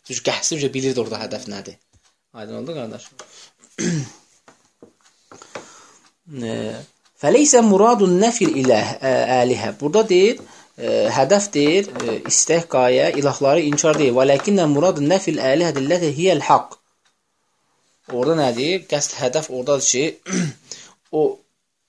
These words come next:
haqq olan ilahı neynəmək?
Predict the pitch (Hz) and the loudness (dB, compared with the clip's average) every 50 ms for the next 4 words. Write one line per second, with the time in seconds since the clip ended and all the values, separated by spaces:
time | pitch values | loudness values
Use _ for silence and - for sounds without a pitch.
0 | _ _ _ _ - - - 170 151 - - - - - 127 120 123 123 131 139 | _ _ _ _ -12 -6 -2 -2 -2 -2 -4 -12 -12 -8 -4 -2 0 0 2 0
1 | 160 180 180 - 147 131 123 123 117 120 120 127 127 131 139 156 175 196 208 - | 0 -2 -4 -6 -6 -2 2 2 2 2 2 2 2 2 4 4 2 2 0 -4
2 | _ - - - - - - 127 135 131 131 123 120 117 117 117 117 120 131 151 | _ -20 -20 -20 -20 -18 -12 -8 -6 -4 -4 -2 -2 -2 -2 -2 -2 -2 -2 -4
3 | 165 170 - | -4 -6 -10